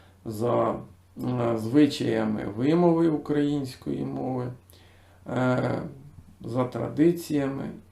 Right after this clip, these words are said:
і так далі. Расовий склад населення світу. Це, е, показник, який,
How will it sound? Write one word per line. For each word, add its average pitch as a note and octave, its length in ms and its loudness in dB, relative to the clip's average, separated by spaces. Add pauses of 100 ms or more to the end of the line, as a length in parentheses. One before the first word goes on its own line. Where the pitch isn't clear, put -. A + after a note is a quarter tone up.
і B2+ 60 -10
так - 320 -12
далі. - 400 -10 (1800)
Расовий C#3+ 580 2
склад A#2 360 -4
населення A2+ 580 -6
світу. - 400 -14 (2500)
Це, C#3 640 0 (280)
е, A#2 380 0 (520)
показник, B2+ 880 0 (680)
який, C3 580 -4